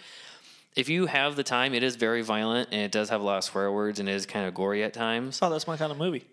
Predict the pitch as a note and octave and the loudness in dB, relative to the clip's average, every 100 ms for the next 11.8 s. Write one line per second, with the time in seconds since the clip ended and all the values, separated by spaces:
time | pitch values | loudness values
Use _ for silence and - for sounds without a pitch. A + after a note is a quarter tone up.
0 | - B2+ - A2 G2+ E2+ D2+ - - - | -2 0 2 0 0 -2 -4 -6 -8 0
1 | G#3+ F3+ C3 A#2+ B2+ A#2+ A#2+ A2+ C#3+ D3+ | 2 4 2 4 2 2 0 0 2 2
2 | C3 - A#2 A2+ B2 B2+ C3+ C#3 - G#2+ | 0 0 -2 0 2 2 2 0 0 0
3 | G#2 G#2+ A2 G#2 G2+ G2+ G2 F#2+ G2 F#2 | 2 2 0 -2 0 -4 -2 -2 0 0
4 | F#2 - F#2+ F#2+ G2+ G#2+ A2+ - F#2+ F#2 | 0 -2 -6 -4 -2 0 -2 -4 -6 -4
5 | F2+ - - G2 F2+ D2+ F2+ G2+ A2+ A#2+ | -2 -4 -4 -8 -8 -8 -4 -4 -4 -6
6 | - - G2 - - A2+ A2 - G2+ F#2+ | -12 -4 -4 -4 -4 -2 -2 -2 -4 -2
7 | G2+ G2+ - - F#2+ F#2 G#2 F#2+ F#2+ G2 | -2 -2 -6 -4 -4 0 -2 -2 -4 -4
8 | F#2 F2+ G2 F2 - A2 A#2 C3 - - | -4 -4 -4 -4 -2 0 0 -4 -12 -8
9 | F#2+ F#2+ F#2+ - F#2 F2+ F#2+ F#2 F#2 F2 | -4 -4 -4 -6 -6 -6 -6 -4 -4 -6
10 | F2 G2 G2 F#2 - F#2 F#2+ F#2 F#2 G2 | -6 -6 -6 -8 -8 -8 -10 -12 -10 -8
11 | F#2+ F#2 - F#2 F2+ C3 C#3 - | -6 -6 -6 -6 -4 -4 -4 -8